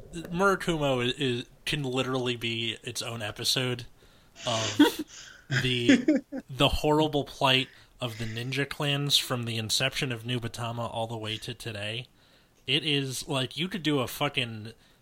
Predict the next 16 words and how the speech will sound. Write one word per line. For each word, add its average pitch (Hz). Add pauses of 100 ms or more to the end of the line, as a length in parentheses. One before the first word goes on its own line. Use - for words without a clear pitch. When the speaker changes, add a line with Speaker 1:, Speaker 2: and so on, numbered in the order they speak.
(100)
Speaker 1:
Ken 156
Burns 131
documentary 110
of 107
just 113
so-, 127
some 127
guy 117
trying 117
to 110
make 107
Murakumo 104
work - (540)
for 98 (1040)
all 135
of -